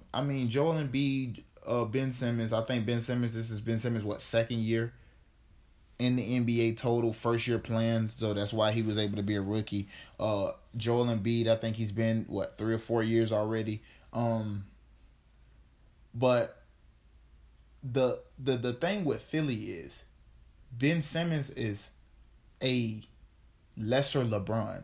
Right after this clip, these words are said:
And when I say a lesser LeBron, Ben Simmons is a lesser LeBron in the fact that he doesn't score as well as LeBron did. Even when LeBron, back when LeBron first got into the N B A, he didn't have a jump shot. But what,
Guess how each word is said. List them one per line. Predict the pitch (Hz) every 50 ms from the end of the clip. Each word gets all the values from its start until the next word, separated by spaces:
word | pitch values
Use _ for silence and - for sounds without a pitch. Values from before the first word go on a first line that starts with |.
| - -
And | - 117
when | 120 123
I | 131 143
say | - - 170
a | 131
lesser | 107 117 127 127 - 123
LeBron, | 104 101 95 98 110 117 120 113 101 101 104 113 - - - - - - - - - - - - - - - - - - - - - - - - - -
Ben | 139 127 143 143
Simmons | 139 - 160 165 175 165 156 139 127
is | 117 117 117
a | 101
lesser | 104 110 123 139 - - 139
LeBron | 117 110 98 95 107 117 131 131 127 120 - -
in | 110 107
the | 104 104
fact | - - - 107 113 - -
that | 101 90 - - - - - - -
he | - - 143 151
doesn't | 147 147 151 143 131 127 107
score | - - - - - - 147 151 139
as | 123 120
well | 113 104 101 101 98 95
as | 101 107
LeBron | - 82 98 101 101 69 58 -
did. | - - -
Even | - 135 165 180 175 160
when | 151 143 139 127
LeBron, | 117 107 92 98 110 120 123 123 123 120 120 120 - - - - -
back | - 113 120 117 - -
when | - 107 113 110 104
LeBron | 87 78 110 117 117 113 113
first | - 107 113 110 107
got | 107 110 107
into | 110 107 - 117
the | 104 107 82 98
N | 110 101
B | 104 101 104 104
A, | 107 107 110 110 - - - - _ _ _ _ -
he | - - 135
didn't | 160 165 147
have | 151 135 120 113
a | 101
jump | 92 104 120 131 127
shot. | - - - - - - - - - - - - - - -
But | - 120 117 110
what, | 110 135 151 143 - -